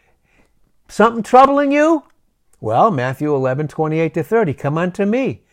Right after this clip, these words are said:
you that are heavy, uh, you that labor," and that can mean my own sins and my own failures, "and are heavy laden."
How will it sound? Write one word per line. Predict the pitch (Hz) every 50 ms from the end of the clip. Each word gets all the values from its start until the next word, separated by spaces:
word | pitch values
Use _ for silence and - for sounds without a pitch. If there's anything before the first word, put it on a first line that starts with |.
| _ _ _ _ _ _ _ _
you | - 151 143 143 151 147
that | 147 165 165 170
are | 180 170
heavy, | 139 139 135 135 147 175 185 180 180 _ _ _ _ _ _ _ _ _ _ -
uh, | 151
you | 139 135 135 147 160 165 170
that | 156 175 175 175 190 175
labor," | 151 139 143 139 131 135 127 127 165 196 214 208 _ _ _ _ _ _ _ _ _ _ _ _ _ _ _ _ _ _ -
and | - 127 131
that | 135 135 151 135
can | - 175 175 170
mean | 165 160 160 160
my | 156 156 160 170 175
own | 165 147 143 139 139 131
sins | - - 127 131 147 185 180 - - _ _ _ _ _ _ -
and | 139 151 170
my | 180 175 170 175 156
own | 139 131 131 120
failures, | - - 123 117 123 139 160 160 - _ _ _ _ _ _ -
"and | 143 147 160
are | 165 175 156
heavy | 127 170 175 165 170 202 202
laden." | 214 240 254 269 269 262 190 165 131 107 82 82